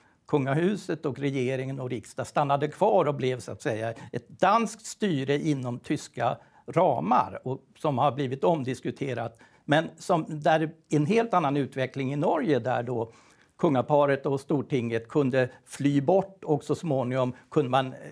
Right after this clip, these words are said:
fly över till England och inrätta en exilregering där. Och det blev ju den stora skillnaden och den blev ju också,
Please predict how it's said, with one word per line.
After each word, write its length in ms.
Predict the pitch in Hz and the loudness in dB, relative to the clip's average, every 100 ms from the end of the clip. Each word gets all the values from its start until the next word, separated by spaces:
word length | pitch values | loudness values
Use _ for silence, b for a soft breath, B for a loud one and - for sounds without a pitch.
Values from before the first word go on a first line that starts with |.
| 147 151 | -14 -10
fly 200 | - 143 | -2 0
över 180 | 110 113 | 0 -4
till 140 | 143 | 0
England 440 | 196 294 269 226 190 | 0 0 0 0 0
och 180 | 175 180 | 0 0
inrätta 540 | 165 127 127 - 123 | -2 2 0 0 0
en 220 | 123 120 | 0 -4
exilregering 1200 | 117 147 - 170 120 90 - 120 131 120 120 131 | -4 -6 -4 -6 -4 -8 -12 -8 -4 -2 -2 -2
där. 380 | 131 156 104 95 - | -2 -2 -2 -4 -12
Och 260 | - 151 151 | -2 0 2
det 280 | 180 240 226 B - | 2 2 -2 B 0
blev 240 | 170 147 | 2 4
ju 100 | 151 | 2
den 200 | 139 131 | 2 0
stora 380 | - 160 123 123 | 2 0 2 2
skillnaden 720 | - 180 107 160 269 170 117 | 2 0 0 0 2 2 0
och 80 | 139 | -2
den 200 | 127 151 | -2 0
blev 140 | 196 | 0
ju 60 | 226 | 0
också, 360 | 165 - 147 | -2 -2 0